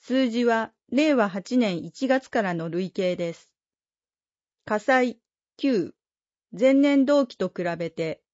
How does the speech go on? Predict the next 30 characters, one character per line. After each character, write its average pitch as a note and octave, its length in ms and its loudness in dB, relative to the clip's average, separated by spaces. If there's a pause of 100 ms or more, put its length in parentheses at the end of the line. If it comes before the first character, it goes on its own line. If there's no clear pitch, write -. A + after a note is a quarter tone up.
マ A3+ 160 0
イ C4 80 4
ナ B3+ 140 2
ス G#3+ 340 -6
四。 G3+ 340 -2 (1040)
救 C4 280 0
急、 A#3+ 440 0 (400)
二 A#3+ 160 0
千 D4+ 260 4
三 B3 260 2
百 F3 260 -4
八 G3+ 300 -8
十 G3+ 260 -4
八、 F#3 520 -8 (440)
マ A#3+ 160 2
イ C4 100 4
ナ B3 140 2
ス A3+ 320 -8 (100)
百 G#3+ 320 -2
二 B3 180 4
十。 F3 340 -6 (1160)
救 C4+ 260 0
助、 E3 280 -2 (360)
三 D4 340 4
十 E3+ 220 -4
七、 E3+ 360 -8 (640)
プ A3 120 2
ラ B3+ 120 4
ス B3 340 -6 (140)
九。 B3 400 -2